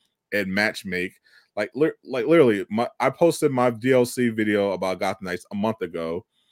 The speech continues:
Dead game, you know, ha-, has, it's been three months, it's been over four months since, uh, the last D L C, dead game, all this other stuff. Video got a hundred fifty-one thousand views. People still care about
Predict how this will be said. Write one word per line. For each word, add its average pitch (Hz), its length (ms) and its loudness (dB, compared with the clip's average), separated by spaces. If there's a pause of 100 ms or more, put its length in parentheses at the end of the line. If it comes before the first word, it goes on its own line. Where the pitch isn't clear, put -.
(680)
Dead 147 300 4
game, 117 560 4 (560)
you 117 140 2
know, 101 200 2
ha-, 120 380 4
has, 127 300 0 (360)
it's 98 100 -16
been 110 200 -2
three 120 200 0
months, 123 360 -2 (100)
it's 98 240 -12
been 110 160 -2
over 117 240 2
four 127 240 0
months 120 320 0
since, 110 320 -4
uh, 101 300 0 (360)
the 104 80 -2
last 113 400 2
D 104 160 -2
L 107 140 2
C, 90 340 -6
dead 104 320 -2
game, 98 300 -2
all 101 160 -2
this 101 120 -6
other 95 200 -2
stuff. 87 320 -10 (340)
Video 165 240 4
got 151 220 4
a - 20 -2
hundred 160 340 -4
fifty-one 131 440 -4
thousand 113 380 2
views. 85 420 -8 (320)
People 180 340 4
still 160 460 6
care 135 420 2
about 101 460 0